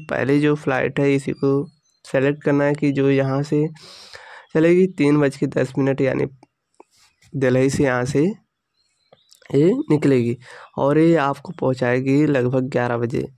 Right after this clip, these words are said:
तो टोटल यहाँ पे नाइन आवर का ये डिफरेंट होने वाला है, नौ आवर पन्द्रह मिनट का।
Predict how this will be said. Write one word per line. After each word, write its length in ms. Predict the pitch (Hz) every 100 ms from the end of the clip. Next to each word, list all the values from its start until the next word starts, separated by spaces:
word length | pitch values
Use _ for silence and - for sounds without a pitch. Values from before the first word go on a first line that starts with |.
| _ - - _
तो 100 | 156 151
टोटल 380 | 156 147 160
यहाँ 180 | 160 151
पे 120 | 151
नाइन 360 | 147 139 135 143
आवर 300 | 139 127 131
का 180 | 135 131
ये 100 | 135
डिफरेंट 480 | 127 120 - 127 127
होने 220 | 131 123
वाला 260 | 127 123 123
है, 160 | 123 143
नौ 380 | 135 123 123 127
आवर 340 | 120 120 139
पन्द्रह 300 | - 143 139
मिनट 260 | 117 113 -
का। 160 | -